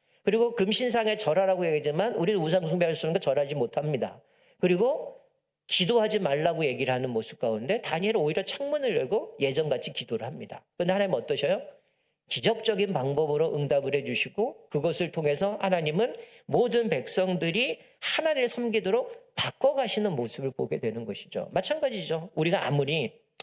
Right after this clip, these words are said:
세상 우리에게 신앙을 억압하고 못하게 방해를 할지라도 우리의 기준이 흔들려서는 안 된다는 거죠. 우리는 세상의 법이 아니라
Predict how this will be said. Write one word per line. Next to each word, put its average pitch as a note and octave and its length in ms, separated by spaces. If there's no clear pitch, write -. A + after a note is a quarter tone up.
세상 E3+ 380
우리에게 D3+ 400
신앙을 D#3+ 760
억압하고 D3 800
못하게 D3+ 480
방해를 C3+ 360
할지라도 B2 460
우리의 C#3+ 240
기준이 D3+ 340
흔들려서는 C#3 460
안 - 80
된다는 - 360
거죠. - 240
우리는 C#3+ 160
세상의 E3 500
법이 C3+ 260
아니라 G#2+ 540